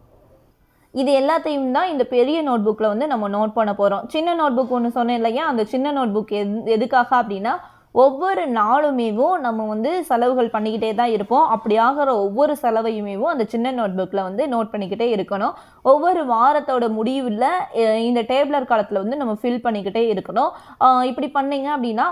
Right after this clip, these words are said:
மாசத்தோட முடிவுல நீங்க கால்குலேஷன் பண்ணி பார்க்கறதுக்கு ரொம்ப ரொம்ப ஈஸியா இருக்கும். இந்த நாலு விதமான கேட்டகரி வைஸா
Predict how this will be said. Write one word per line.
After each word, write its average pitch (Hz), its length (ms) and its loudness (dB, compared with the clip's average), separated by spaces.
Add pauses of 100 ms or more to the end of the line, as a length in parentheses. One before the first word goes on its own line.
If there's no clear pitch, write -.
(120)
மாசத்தோட 247 520 0
முடிவுல 240 560 -2
நீங்க 240 420 -2
கால்குலேஷன் 240 580 0
பண்ணி 208 180 -4
பார்க்கறதுக்கு 214 580 -2
ரொம்ப 214 240 0
ரொம்ப 214 220 0
ஈஸியா 202 480 -2
இருக்கும். 180 280 -10 (460)
இந்த 330 120 8
நாலு 294 380 8
விதமான 262 540 6 (100)
கேட்டகரி 277 460 6
வைஸா 226 380 8